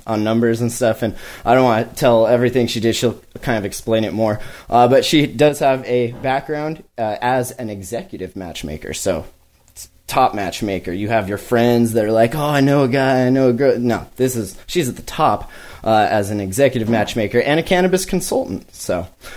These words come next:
uh, she has experience in emotional intelligence paired with her degree in psychology. Gives her a great perspective. So we're gonna welcome her to the show right now, Molly Peckler. How are you doing, Molly?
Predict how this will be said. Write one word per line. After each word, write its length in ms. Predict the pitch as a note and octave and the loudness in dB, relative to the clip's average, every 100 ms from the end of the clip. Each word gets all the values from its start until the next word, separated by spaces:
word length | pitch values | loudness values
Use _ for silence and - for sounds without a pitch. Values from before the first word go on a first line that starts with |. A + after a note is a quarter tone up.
| - | -4
uh, 200 | A#2 A#2+ | 4 4
she 140 | - D3+ | 6 4
has 280 | B2 - | 4 2
experience 640 | - - - D#3 E3 E3+ B2 | -8 -8 0 2 2 0 -6
in 160 | - - | -10 -4
emotional 540 | A#2+ A#2+ B2+ - B2 A2 | 0 2 2 0 -2 0
intelligence 720 | G2+ A2 C3+ C3 A#2 A#2+ A#2 | -2 -6 0 2 2 0 -2
paired 280 | - C3 A#2 | -2 0 0
with 140 | A2 | -2
her 100 | A#2 | -4
degree 340 | G2 G#2 G2+ G2 | -6 -6 -4 -4
in 80 | F2 | -4
psychology. 720 | G#2 F#2+ A2 G#2+ F#2 G2 F#2+ - - - | -6 -2 0 0 0 -6 -8 -14 -20 -6
Gives 220 | A#2 F#2+ | -4 -2
her 240 | G#2 F#2+ - - - | -2 -4 -6 -20 -6
a 120 | - F#3+ | -2 2
great 200 | F3 - | 2 2
perspective. 540 | C#3+ - C3+ E3 F3+ | -2 0 0 0 -6
So 160 | - D3 | -2 -2
we're 80 | |
gonna 160 | D3 C#3 | 0 2
welcome 300 | C#3+ C#3 C3+ | 2 2 -2
her 100 | C#3+ | -2
to 60 | C3 | -2
the 80 | |
show 180 | B2+ C#3 | 0 4
right 160 | C3 B2 | 4 4
now, 300 | B2+ A#2+ - | 2 0 0
Molly 560 | A2+ A2+ A#2 A#2 A#2+ B2 _ _ _ _ _ - | 0 0 0 0 -2 -8 _ _ _ _ _ -12
Peckler. 440 | G2 - G2+ G#2 - - | -12 -8 -8 -8 -12 -12
How 600 | G#2 G2 G2 F#2+ G2+ C3 _ _ _ _ _ _ _ - | -8 -6 -6 -6 -8 -10 _ _ _ _ _ _ _ -8
are 80 | C#3 | -6
you 100 | D3+ | -6
doing, 380 | D3 B3+ G#2 | -6 -6 -6
Molly? 420 | E2+ B1+ G1+ G1+ | -8 -10 -12 -14